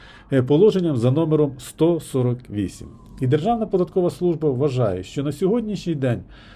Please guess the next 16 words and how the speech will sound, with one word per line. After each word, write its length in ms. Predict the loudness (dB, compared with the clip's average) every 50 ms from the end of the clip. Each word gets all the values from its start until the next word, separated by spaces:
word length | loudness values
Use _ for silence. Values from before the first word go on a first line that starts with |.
| -20 -20 -18 -10 -6
підприємець, 720 | -6 -6 -4 0 0 2 4 6 4 4 4 0 -6 -6 -8
там, 300 | -10 -8 -6 -6 -6 -4 -4
е, 180 | -4 -4 -4 -6 -10 -14
чи 200 | -10 -2 0 2
інша 460 | 2 2 0 -2 -4 -4 -4 -6 -6
фізична 460 | -6 -6 -2 -2 -2 -2 -2 -4 -6 -6
чи 160 | -4 -4 -4
юридична 560 | -2 -2 -2 -2 -2 -2 -2 -2 -4 -6 -4
особа, 440 | -4 -2 2 2 2 2 0 -4 -6 -8 -20 -20 -20 -12 -4
вона 180 | -2 0 2 0
вправі 400 | 0 0 2 4 4 4 4 4
використовувати 960 | 2 2 2 2 2 2 2 0 0 0 2 2 4 2 2 0 0 -4 -4
готівку 680 | -2 -2 -2 -2 -2 -4 -4 -4 -4 -6 -6 -6 -6 -6 -10 -20 -20 -20 -12 -4
так, 280 | 0 2 2 2 0 -2
як 200 | -2 -2 -2 -2
вона 360 | -4 -2 -2 -2 -2 -4 -4